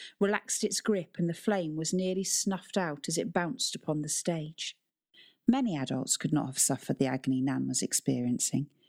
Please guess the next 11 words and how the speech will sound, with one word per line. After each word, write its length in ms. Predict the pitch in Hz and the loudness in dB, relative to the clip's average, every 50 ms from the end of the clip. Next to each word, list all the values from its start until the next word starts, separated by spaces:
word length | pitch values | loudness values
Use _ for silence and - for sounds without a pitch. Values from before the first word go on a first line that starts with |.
| _ - | _ 0
She 180 | - - 214 | 2 4 4
was 140 | 208 202 185 | 4 4 2
aware 280 | 196 196 220 208 175 156 | 2 2 2 2 0 0
she 160 | - - 175 | -2 -2 -2
could 120 | - 165 | 0 2
not 180 | 175 190 175 - | 2 2 2 2
hold 220 | - 156 151 165 | 2 2 2 2
on 180 | 185 160 143 143 | 2 0 0 0
for 140 | - - 160 | 0 2 2
much 260 | 160 - - - - | 2 2 0 0 2
longer. 440 | 165 170 175 165 151 - - 143 | 2 2 2 0 0 -2 -2 -4